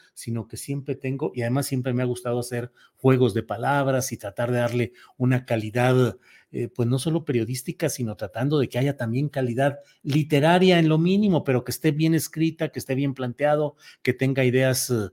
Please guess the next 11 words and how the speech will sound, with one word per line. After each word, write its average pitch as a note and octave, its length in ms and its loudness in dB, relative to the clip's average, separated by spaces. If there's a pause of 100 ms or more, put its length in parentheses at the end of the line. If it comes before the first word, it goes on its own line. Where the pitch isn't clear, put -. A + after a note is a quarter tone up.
(280)
eh, A2 140 -2
planteadas A2 500 0
de A2 80 -4
manera A2+ 600 0
interesante. C3 920 -2 (220)
Entonces, D3 340 -6
pues, C3+ 160 -2
no C3 80 2
es C#3+ 140 -2
fácil B2+ 360 -4
tomar C3 440 0